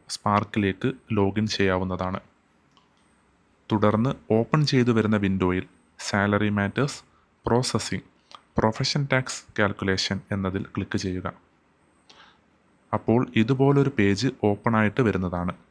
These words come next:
അതിൽ ഡിപ്പാർട്ട്മെന്റ് നെയിം, ഓഫീസ്, ഡി ഡി ഒ കോഡ്, ബിൽ ടൈപ്പ് എന്നിവ സെലക്ട് ചെയ്യാനുള്ള ഓപ്ഷൻ ഉണ്ട്. നമ്മുടെ ഡിപ്പാർട്ട്മെന്റ്, ഓഫീസിൻ്റെ പേര്, ഡി ഡി ഒ കോഡ്, ബിൽ ടൈപ്പ് എന്നിവ നമ്മൾ സെലക്ട് ചെയ്യുക.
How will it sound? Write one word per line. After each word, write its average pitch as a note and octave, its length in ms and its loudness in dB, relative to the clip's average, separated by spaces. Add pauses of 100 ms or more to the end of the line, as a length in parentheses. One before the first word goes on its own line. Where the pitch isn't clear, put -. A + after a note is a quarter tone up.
(720)
അതിൽ G#2+ 260 -2 (380)
ഡിപ്പാർട്ട്മെന്റ് A#2+ 640 2
നെയിം, G2+ 200 0 (460)
ഓഫീസ്, G#2 520 0 (360)
ഡി A2+ 160 4
ഡി C3 140 2
ഒ C3+ 80 4
കോഡ്, F#2+ 360 0 (380)
ബിൽ G#2+ 180 0 (100)
ടൈപ്പ് G#2+ 280 2 (300)
എന്നിവ G#2 300 -2 (120)
സെലക്ട് G#2+ 420 -2
ചെയ്യാനുള്ള G2+ 460 0
ഓപ്ഷൻ F2+ 340 -4
ഉണ്ട്. F2+ 160 -8 (800)
നമ്മുടെ G2+ 260 0
ഡിപ്പാർട്ട്മെന്റ്, G2 800 0 (480)
ഓഫീസിൻ്റെ C3 560 -2
പേര്, F#2 340 -2 (300)
ഡി G2 180 0
ഡി G2+ 140 0
ഒ G#2 80 2
കോഡ്, G#2 360 0 (300)
ബിൽ G#2+ 200 0 (120)
ടൈപ്പ് G2 320 0 (200)
എന്നിവ G2+ 300 0 (260)
നമ്മൾ F#2+ 360 -2
സെലക്ട് F#2+ 400 -2
ചെയ്യുക. F2+ 400 -4